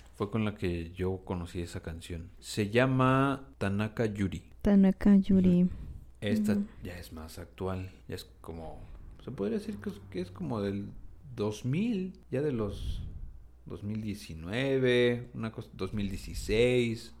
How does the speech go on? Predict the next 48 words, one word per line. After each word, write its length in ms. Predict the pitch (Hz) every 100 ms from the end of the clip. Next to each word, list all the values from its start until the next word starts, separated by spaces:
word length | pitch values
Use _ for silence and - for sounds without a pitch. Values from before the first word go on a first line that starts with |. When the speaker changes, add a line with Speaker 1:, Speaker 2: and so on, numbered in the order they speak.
| -
Speaker 2:
No, 220 | 277 233
sí, 160 | 233 226
ya, 240 | 208 202 196 - - -
pues, 400 | 202 202 - - -
ya 100 | -
tiene 220 | - 226 220
Speaker 1:
Ajá. 80 | 220
Speaker 2:
sus 520 | 180 170 - - - - -
Speaker 1:
Y 120 | -
con 240 | 101 117 117
Speaker 2:
siete 200 | 120 131
Speaker 1:
ella 300 | 127 127 127
Speaker 2:
añitos. 140 | 135 131
Speaker 1:
escuché 260 | 269 277 110
por 220 | - 113
primera 260 | - 107 104
vez, 400 | 104 101 - -
pues, 140 | 90
esta 320 | 90 87 98 95
rola. 440 | 104 120 120 120 - - - - -
Con 200 | 95 92
ella 160 | 101
dije, 260 | 107 101 104
ah, 200 | 104 107
pues, 140 | - - - - -
en, 140 | 92 - -
en 180 | - 95
ese 120 | 98
entonces 400 | 113 113 127 139
yo 120 | 117 90
todavía 200 | 85 87
no 80 | 92
sabía 320 | 101 101 107
que, 340 | 90 80 - -
pues, 180 | - -
era 220 | 80 82
una 200 | 85 98
canción 360 | 107 117 123 120
de 100 | 95
City 320 | - 85 -
Pop, 220 | - - -
hasta 400 | - 85 - 80
después 380 | 87 - - 101
con 180 | - 107
la 60 |
banda. 400 | 104 123 131 127 - -
Speaker 2:
Mm. 300 | 254 214 214 214 - -
Speaker 1:
Ajá. 240 | - -